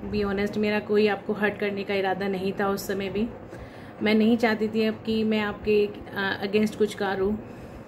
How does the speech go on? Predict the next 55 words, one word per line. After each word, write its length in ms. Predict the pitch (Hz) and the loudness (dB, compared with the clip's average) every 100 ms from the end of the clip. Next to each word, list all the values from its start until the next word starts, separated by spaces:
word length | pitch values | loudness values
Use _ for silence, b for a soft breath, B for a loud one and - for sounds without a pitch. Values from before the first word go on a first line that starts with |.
| B - 214 | B -8 -2
उस 180 | 208 | -2
समय 240 | 220 202 208 | 0 0 2
सिर्फ 220 | 226 220 | 2 4
एक 160 | 214 214 | 2 2
practice 380 | 190 - 214 | -2 0 -2
के 100 | - | 2
लिए 120 | 214 208 | 2 2
मैंने 180 | 202 | 0
अपना 180 | 196 196 | -2 -4
ग्रुप 240 | 190 196 196 | -4 -2 0
बनाया 400 | 190 185 185 185 | -2 -2 -4 -4
था 160 | 190 | -2
उस 160 | 185 180 | -4 -4
समय, 280 | 190 196 214 B B B B - | -6 -4 -6 B B B B 2
और 120 | 240 | 4
उस 220 | 254 269 | 6 4
चीज़ 160 | 294 269 | 2 2
का 100 | 285 | 4
ग्रु-, 320 | 254 269 262 | 6 6 4
guilt 520 | 240 214 247 254 247 | 2 6 8 8 2
मुझे 220 | 240 233 240 | -2 4 4
अब 180 | 208 - | 2 -2
तक 80 | 220 | -4
भी 240 | 214 233 | 0 0
है, 480 | 220 208 214 - - - | 0 -2 -4 -8 -16 -10
और 120 | 190 214 | -2 0
इसी 300 | 220 - 269 | 0 2 6
वजह 280 | 254 247 | 8 6
से 180 | 247 254 | 4 2
मैं 220 | 247 247 | 2 2
कुछ 240 | 240 240 240 | 0 -4 2
बोल 460 | 233 220 196 220 | 2 2 2 2
नहीं 180 | 233 233 | 6 4
पाती, 460 | 214 214 208 220 220 | 4 0 0 0 0
बोलती 480 | 214 220 220 220 214 | 2 4 4 2 0
नहीं 180 | 214 | 2
हूँ 80 | 220 | 2
कि 100 | 220 | 0
कहीं 260 | 214 214 208 | 0 0 0
आप 160 | 202 202 | -2 -2
गुस्सा 300 | 214 - 208 | -2 0 -2
ना 120 | 202 | -2
हो 60 | 190 | -2
जाए, 260 | 196 202 | -2 0
नाराज़ 500 | 214 202 202 202 190 | 2 4 4 2 2
ना 80 | 208 | 0
हो 120 | 190 | 0
जाए, 200 | 185 196 | 0 0
और 120 | 202 | 0
मैं 140 | 202 208 | 0 0
आपको 260 | 202 - | 0 0
नाराज़ 460 | 208 196 185 190 190 | 0 2 2 0 0
नहीं 160 | 202 208 | 0 2
करना 280 | 202 185 | 2 0
चाहती, 380 | 180 185 180 233 | 0 0 0 -2